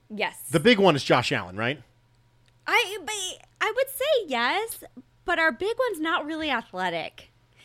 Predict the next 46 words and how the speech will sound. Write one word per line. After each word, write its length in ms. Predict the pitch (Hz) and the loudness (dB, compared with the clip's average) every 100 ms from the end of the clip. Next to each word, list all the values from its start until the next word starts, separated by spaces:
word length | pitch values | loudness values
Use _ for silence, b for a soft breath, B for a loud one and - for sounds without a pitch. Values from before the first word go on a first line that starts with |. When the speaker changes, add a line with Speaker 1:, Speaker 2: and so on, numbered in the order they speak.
| b | b
Speaker 1:
He's 240 | - 359 415 | -4 0 0
not 160 | 453 427 | 0 -2
gonna 120 | 381 | -2
be 120 | 294 | -4
leaping 500 | 233 240 247 302 254 | -4 -2 -2 -2 0
over 320 | 226 220 208 208 | 0 0 -2 -2
anything. 1000 | 208 214 226 208 190 190 190 190 190 196 - | -4 -6 -4 -2 -2 -2 -2 -4 -8 -12 -6
Speaker 2:
Not 200 | 247 339 | -2 0
anymore, 460 | 294 185 226 302 185 | 2 4 8 8 8
but 100 | 180 | 6
when 80 | |
he 60 | 208 | 4
was 160 | 180 135 | 2 2
younger. 320 | 185 320 139 143 | 2 2 0 0
Speaker 1:
He 100 | 494 640 679 | 0 -2 -4
still 220 | - 508 554 539 508 | 0 4 6 6 6
wasn't 220 | 440 440 | 4 2
really 240 | 403 381 339 | 2 2 0
leaping 500 | 339 370 370 311 233 | 4 4 4 0 -2
over 280 | 220 208 | -2 -2
anything. 720 | 208 190 185 185 202 165 98 95 | -2 -2 -6 -8 -8 -6 -6 -8
Speaker 2:
Man, 460 | 107 98 92 92 - | -10 -10 -12 -14 -12
he 180 | - | -6
could 100 | 226 339 | 2 4
Speaker 1:
I 20 | |
don't 160 | 427 | 4
Speaker 2:
move. 80 | 453 | 2
Speaker 1:
know. 360 | 440 415 285 185 | 2 2 -2 -2
Speaker 2:
That 160 | 185 - | -4 -2
dude 140 | 208 | -4
could 180 | 147 123 | -2 -4
move. 800 | 110 123 120 117 104 92 - - _ - | -4 -4 -2 -4 -6 -10 -16 -20 _ -4
Speaker 1:
I 320 | 294 330 320 | 0 2 2
don't 180 | 302 254 | -2 -2
know, 240 | 190 190 | -4 -2
but 60 | 208 | 2
Speaker 2:
Do 60 | |
you 60 | 196 | 6
remember 160 | 277 294 | 6 6
when 80 | 247 | 6
we 80 | |
had 100 | 220 220 | 6 6
to 60 | |
hold 280 | 127 170 165 | 6 6 6
him 180 | 170 131 | 4 2
back 440 | 131 127 156 - | 2 2 0 -6